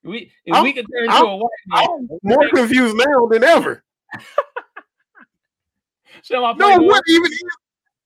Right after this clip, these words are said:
Speaker 1: Did you
Speaker 2: what
Speaker 1: see
Speaker 2: is
Speaker 1: it?
Speaker 2: that Korean person?
Speaker 1: Yeah.
Speaker 2: Yes, I saw
Speaker 1: Yeah.
Speaker 2: that. I, I'm still confused. I don't know what's going on.
Speaker 1: Shall I continue?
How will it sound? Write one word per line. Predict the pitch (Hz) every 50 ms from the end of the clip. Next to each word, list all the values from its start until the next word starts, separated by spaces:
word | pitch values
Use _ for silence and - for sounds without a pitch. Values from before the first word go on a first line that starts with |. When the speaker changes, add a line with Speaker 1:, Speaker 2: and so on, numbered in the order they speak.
| _ _ _ _ _ _ _ _ _ _ _ _ _ _ _ _ _ _ _ _ _ -
Speaker 1:
Did | -
you | 185
Speaker 2:
what | 294 508 466 392
Speaker 1:
see | 320 311
Speaker 2:
is | 320 254
Speaker 1:
it? | 254
Speaker 2:
that | 285 254 208
Korean | - 233 240 247 240 233 220 202
person? | 175 196 175 147 _ - 110 110 - _ _ _ _ _ - 190 208 _ _ _ _
Speaker 1:
Yeah. | - 170 165
Speaker 2:
Yes, | 180 233 262 269 254 208 - - - _ -
I | 160 180 196 -
saw | - - - 240 240 226 240
Speaker 1:
Yeah. | 240
Speaker 2:
that. | 247 226 208 - - 156
I, | 160 185 202 190 - - 180
I'm | 180 185 165
still | - - 226 226 226
confused. | - 208 208 175 - 220 226 254 269 247 185 135 -
I | 160 151
don't | 170 202 208 208
know | 196 196 196
what's | 185 180 202 196 -
going | - 190 196 196 196
on. | 208 240 220 143 95 _ _ _ _ _ _ _ _ _ _ _ _ _ - _ _ _ - _ _ _ _ _ _ _ _ _ - - - - - - - -
Speaker 1:
Shall | - - 269 262 240
I | 226 220
continue? | - 208 - - 262 269 269 269 285 294